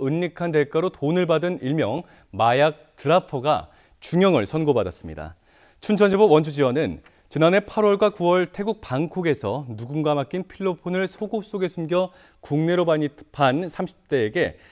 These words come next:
징역 칠 년을 선고하고 사십 시간의 약물 중독 치료 프로그램 이수와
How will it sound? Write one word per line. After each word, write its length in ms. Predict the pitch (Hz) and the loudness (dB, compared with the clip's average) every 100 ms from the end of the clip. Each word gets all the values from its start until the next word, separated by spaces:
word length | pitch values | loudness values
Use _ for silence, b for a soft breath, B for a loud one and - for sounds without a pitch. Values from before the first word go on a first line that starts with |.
| b | b
징역 400 | - 151 170 196 | -8 -2 0 0
칠 220 | - - 208 | -6 -4 -2
년을 200 | 196 220 | 0 -2
선고하고 760 | - 180 175 160 135 107 73 b b b | -4 -4 0 0 0 -2 -4 b b b
사십 380 | - 160 170 - | -4 -2 -2 -6
시간의 420 | 185 180 190 156 | 0 2 2 0
약물 360 | 98 131 175 170 | -2 0 -2 -2
중독 320 | 170 180 196 | -4 -4 -8
치료 320 | - 196 202 | -4 -4 -4
프로그램 440 | - 208 190 190 123 | -8 -4 -2 -4 -6
이수와 480 | 139 - 95 101 | -8 -6 -6 -6